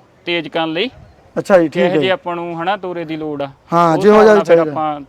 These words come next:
Speaker 2: ਠੀਕ ਆ
Speaker 1: ਗੇਅਰ ਦੀ
Speaker 2: ਵੀਰੇ।
Speaker 1: ਐਡਜਸਟਮੈਂਟ ਕਰ ਸਕਦੇ ਆ।
Speaker 2: ਆਹ ਲਿਫਟ ਦਾ ਬਟਨ ਵੀ ਆ ਗਿਆ ਤੇ
Speaker 1: ਲਿਫਟ
Speaker 2: ਲਿਫਟ
Speaker 1: ਦੀ ਕਪੈਸਿਟੀ ਉਦਾਂ ਜੈਕ ਵੀ ਲੱਗਾ ਹੋਊਗਾ, ਫਾਈਬਰ ਵਾਲੀ ਛਤਰੀ ਵੀ ਨਾਲ ਹੀ ਆਉਂਦੀ ਆ, ਦੋਨਾਂ ਮਾਡਲਾਂ ਨੂੰ ਹੀ ਆਉਂਦੀ ਆ ਪਚਵੰਜਾ
Speaker 2: ਕਹਿਣ ਦਾ
Speaker 1: ਦੇ
Speaker 2: ਮਤਲਬ
Speaker 1: ਵਿੱਚ।
Speaker 2: ਦੁੱਖ ਤੋੜ ਹੀ ਹੋਊ ਯਾਰ।
Speaker 1: ਹਾਂ, ਬਿਲਕੁਲ।
Speaker 2: ਕੋਈ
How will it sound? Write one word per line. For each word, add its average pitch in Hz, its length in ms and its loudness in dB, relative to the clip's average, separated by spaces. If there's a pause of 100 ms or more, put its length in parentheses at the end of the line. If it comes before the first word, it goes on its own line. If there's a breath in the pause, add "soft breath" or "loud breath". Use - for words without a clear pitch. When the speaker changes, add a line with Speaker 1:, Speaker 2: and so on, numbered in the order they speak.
(720 soft breath)
Speaker 2:
ਠੀਕ 170 360 -2
ਆ 147 40 4
Speaker 1:
ਗੇਅਰ 139 100 4
ਦੀ 127 100 -6
Speaker 2:
ਵੀਰੇ। 180 60 -6
Speaker 1:
ਐਡਜਸਟਮੈਂਟ 151 500 -10
ਕਰ 131 200 -12
ਸਕਦੇ 120 400 -16
ਆ। 117 60 -20 (240)
Speaker 2:
ਆਹ 185 160 8
ਲਿਫਟ 180 240 2
ਦਾ 180 200 8
ਬਟਨ 165 280 2
ਵੀ 175 180 -2
ਆ 170 160 4
ਗਿਆ 165 180 2
ਤੇ 165 140 -6
Speaker 1:
ਲਿਫਟ - 580 -4
Speaker 2:
ਲਿਫਟ - 180 0
Speaker 1:
ਦੀ 208 120 -6
ਕਪੈਸਿਟੀ 190 540 -6
ਉਦਾਂ 185 260 -6
ਜੈਕ 170 280 -8
ਵੀ 170 100 -8
ਲੱਗਾ 170 280 -6
ਹੋਊਗਾ, 165 280 -6
ਫਾਈਬਰ 170 300 -4
ਵਾਲੀ 196 220 -6
ਛਤਰੀ 170 320 -10
ਵੀ 165 100 -12
ਨਾਲ 160 240 -6
ਹੀ 156 100 -8
ਆਉਂਦੀ 147 280 -10
ਆ, 147 100 -6
ਦੋਨਾਂ 170 320 -8
ਮਾਡਲਾਂ 175 360 -6
ਨੂੰ 165 100 -12
ਹੀ 160 60 -10
ਆਉਂਦੀ 131 300 -12
ਆ 131 40 -14
ਪਚਵੰਜਾ 143 320 -2
Speaker 2:
ਕਹਿਣ 233 160 4
ਦਾ 247 60 4
Speaker 1:
ਦੇ 240 60 4
Speaker 2:
ਮਤਲਬ 240 160 6
Speaker 1:
ਵਿੱਚ। 240 120 6
Speaker 2:
ਦੁੱਖ 208 240 0
ਤੋੜ 208 260 0
ਹੀ 208 80 0
ਹੋਊ 180 180 2
ਯਾਰ। 151 240 -2 (240)
Speaker 1:
ਹਾਂ, 147 120 -6
ਬਿਲਕੁਲ। 151 420 -8
Speaker 2:
ਕੋਈ 208 100 0